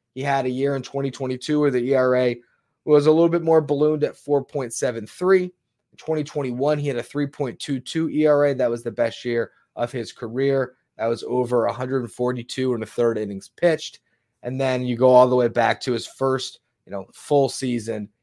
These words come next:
in a rotation, actually more in the swingman role. That was twenty nineteen. He had the exact same innings pitch he did this past year, a hundred eleven and a third. He had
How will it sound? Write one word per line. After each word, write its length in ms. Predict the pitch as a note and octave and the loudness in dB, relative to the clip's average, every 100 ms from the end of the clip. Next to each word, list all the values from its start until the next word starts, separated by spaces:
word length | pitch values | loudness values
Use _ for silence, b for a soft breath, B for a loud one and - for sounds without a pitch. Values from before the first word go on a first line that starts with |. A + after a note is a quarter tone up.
| _ _ | _ _
in 120 | C3 | -6
a 60 | B2+ | -2
rotation, 760 | A#2 A2 A2+ A2 - A2 G#2 | -2 -2 -4 -6 -6 -10 -6
actually 380 | G#2 B2 - A2 | -2 -2 -2 -4
more 160 | A#2 A#2 | -2 -2
in 60 | |
the 60 | G#2+ | -4
swingman 440 | - D3+ C#3+ A#2+ | -2 -2 0 0
role. 180 | A2+ A2+ | 2 2
That 120 | A2 | 0
was 100 | G#2+ | -4
twenty 260 | - B2+ A#2 | -6 -6 -4
nineteen. 640 | A2 G#2+ - B2+ B2+ A#2+ - _ _ _ | -4 -6 -8 -6 -4 -6 -12 _ _ _
He 80 | A#2 | -2
had 220 | A#2+ A2 | 0 0
the 80 | A#2 | -4
exact 380 | G#2 D3 D#3+ D#3+ | -4 0 0 0
same 200 | D3+ C3+ | -2 -2
innings 180 | B2+ | -4
pitch 220 | - A#2 A#2 | -4 -6 -4
he 80 | |
did 160 | A2+ G2+ | -6 -6
this 120 | G#2 | -8
past 320 | - G#2+ G#2 - | -4 -4 -2 -6
year, 100 | G2 | -6
a 20 | |
hundred 220 | A#2 A#2 | -2 -2
eleven 400 | G#2+ G#2+ G#2+ A2+ | 0 -2 -2 -6
and 120 | G2 | -6
a 60 | G2 | -8
third. 480 | - F3 F3+ E3+ - _ _ _ _ | 2 6 6 4 -2 _ _ _ _
He 100 | A2 | -4
had 360 | A#2 G#2+ F#2+ | -2 -2 -4